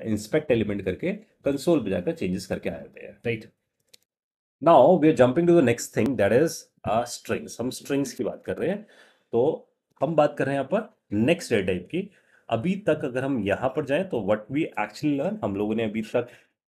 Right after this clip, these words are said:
अनडिफाइंड के बारे में देखा है, तो we learn undefined कैसे काम करता है, we learn नंबर कैसे काम करता है। Now we,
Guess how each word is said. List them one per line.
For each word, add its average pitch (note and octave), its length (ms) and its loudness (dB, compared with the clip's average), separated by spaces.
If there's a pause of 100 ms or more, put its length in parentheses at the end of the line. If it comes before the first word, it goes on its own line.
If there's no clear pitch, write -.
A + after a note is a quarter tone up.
अनडिफाइंड G#2+ 800 0
के C3+ 100 -4
बारे C3 220 0
में C3 100 -8
देखा B2+ 220 -8
है, G#3+ 160 -10 (180)
तो - 60 -14
we G2+ 320 -8 (600)
learn G2+ 420 -2
undefined F#2+ 560 -4
कैसे C#3 200 -8
काम C#3 220 -6
करता C#3+ 260 -12
है, F#3+ 100 -14 (560)
we A2+ 340 -2
learn G#2+ 300 0 (600)
नंबर A#2+ 400 0
कैसे F#2 280 -12
काम F#2 260 -12
करता F#2 280 -8
है। F3 100 -2
Now A#2 300 2
we, F3+ 220 2